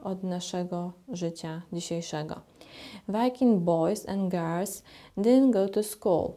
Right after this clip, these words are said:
E, dzieci, em, wikingo-,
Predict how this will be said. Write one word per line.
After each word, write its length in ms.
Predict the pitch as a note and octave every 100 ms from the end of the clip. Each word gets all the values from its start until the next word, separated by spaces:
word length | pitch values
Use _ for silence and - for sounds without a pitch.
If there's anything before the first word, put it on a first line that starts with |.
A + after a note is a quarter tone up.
| - _ _ - - _ _
E, 500 | F3+ F3+ F3 F3 E3 - - _ _ _ _ _ _ _
dzieci, 420 | F#3+ F#3 A#3 A#3+ - -
em, 440 | F#3+ F#3+ F#3+ F#3+ F#3 - _ _ -
wikingo-, 1160 | F#3 A3+ A#3 A#3+ G#3 G#3 F#3+ - F#3+ F3+ F#3